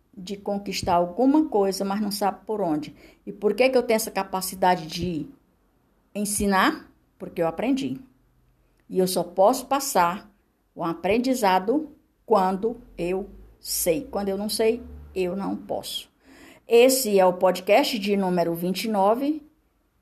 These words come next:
a respeito da história do empreendedorismo no país Brasil, com cento e noventa e seis episódios,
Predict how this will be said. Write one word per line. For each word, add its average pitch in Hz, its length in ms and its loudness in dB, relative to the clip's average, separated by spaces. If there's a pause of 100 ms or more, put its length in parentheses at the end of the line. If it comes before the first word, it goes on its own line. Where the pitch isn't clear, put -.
(160)
a - 60 -10
respeito 190 840 -2
da 175 160 4
história 175 460 0
do 180 220 2
empreendedorismo 180 1000 -2
no 160 100 -6
país 165 280 -4
Brasil, 196 760 0 (680)
com 233 180 4
cento 294 540 2
e 277 40 4
noventa 214 540 2
e 190 80 0
seis 170 460 -2
episódios, 220 760 2